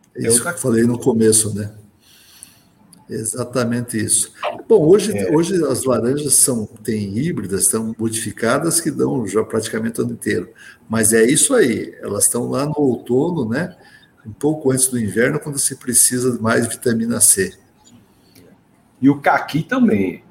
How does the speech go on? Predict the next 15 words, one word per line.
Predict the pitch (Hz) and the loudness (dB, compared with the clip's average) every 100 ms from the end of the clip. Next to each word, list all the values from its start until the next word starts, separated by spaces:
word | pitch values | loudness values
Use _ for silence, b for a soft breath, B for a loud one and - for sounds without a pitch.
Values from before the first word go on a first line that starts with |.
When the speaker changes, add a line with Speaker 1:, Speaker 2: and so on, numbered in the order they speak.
| _ _ _ _ _ _ - | _ _ _ _ _ _ -8
Speaker 2:
É, | 101 - - | -6 -6 -6
sem | - - | -6 -4
dúvida. | 165 113 131 - - _ B B B B _ _ - | -4 -4 -6 -12 -20 _ B B B B _ _ -4
Essa | 107 107 - | 0 2 4
época | 120 127 135 | 4 4 2
de | 123 | 0
caqui | - 107 - 131 | 0 0 0 0
aqui | 117 - | 2 2
agora, | 120 104 120 | 2 2 2
eu | 127 | 2
tô | 131 | 0
me | 123 | -2
divertindo | 123 135 131 120 - - 135 113 | -4 -4 0 2 2 2 2 0
com | 104 | -4
caqui, | 101 98 - 98 | -6 -8 -8 -12